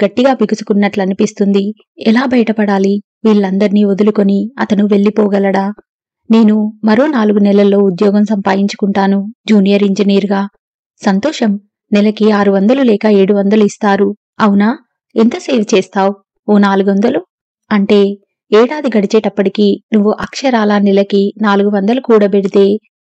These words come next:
నాలుగు వేల ఎనిమిది వందలు సేవ్ చేస్తాం. బడిపంతుల్ని కదా, లెక్క సరిగ్గానే వేశాననుకుంటా.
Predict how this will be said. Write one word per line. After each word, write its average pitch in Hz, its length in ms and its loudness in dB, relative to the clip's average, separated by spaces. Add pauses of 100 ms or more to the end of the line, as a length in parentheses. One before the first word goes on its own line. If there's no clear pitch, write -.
(140)
నాలుగు 277 300 0
వేల 226 200 0
ఎనిమిది 202 400 0
వందలు 202 400 0
సేవ్ 202 380 -2
చేస్తాం. 196 420 -4 (360)
బడిపంతుల్ని 220 580 0
కదా, 196 320 -4 (200)
లెక్క 208 200 -2
సరిగ్గానే 214 500 0
వేశాననుకుంటా. 240 800 0